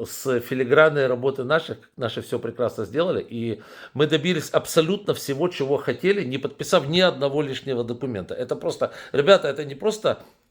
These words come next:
э, шик, это шик, блеск, красота, да? То есть это великолепная работа дипломатии. Там, конечно, Сибига с Ермаком, кто там был, Шумеров был,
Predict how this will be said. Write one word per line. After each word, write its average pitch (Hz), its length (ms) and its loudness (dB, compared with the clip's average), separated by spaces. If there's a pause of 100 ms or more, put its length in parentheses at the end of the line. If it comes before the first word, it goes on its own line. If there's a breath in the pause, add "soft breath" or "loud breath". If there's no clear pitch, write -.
э, 117 280 -4
шик, 120 280 -6
это 120 160 -6
шик, 139 240 -4
блеск, 143 340 -2
красота, 127 520 -2
да? 143 220 4
То - 360 -14
есть 113 140 -8
это 143 60 0
великолепная 151 600 2
работа 131 340 0
дипломатии. 123 600 0
Там, 113 160 -4
конечно, 120 400 -4
Сибига 127 480 -4
с 117 140 -6
Ермаком, 123 500 0
кто - 160 -4
там 113 180 -4
был, 113 140 -2
Шумеров 147 560 0
был, 147 280 0